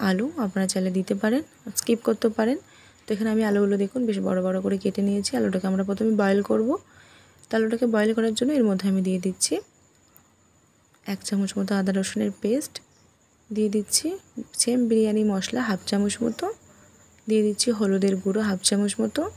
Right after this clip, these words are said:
দিয়ে দিচ্ছি লবণ দেড় চামচ মতো। তো বন্ধুরা, আমরা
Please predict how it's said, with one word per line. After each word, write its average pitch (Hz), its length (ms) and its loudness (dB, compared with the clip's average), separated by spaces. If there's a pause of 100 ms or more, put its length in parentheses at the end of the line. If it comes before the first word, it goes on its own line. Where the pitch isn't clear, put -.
(540)
দিয়ে 226 200 2
দিচ্ছি - 260 -2 (160)
লবণ 196 300 -2 (280)
দেড় 185 220 2
চামচ 180 320 -2
মতো। 175 200 -6 (720)
তো - 60 -4 (100)
বন্ধুরা, 214 340 -2 (500)
আমরা 196 140 0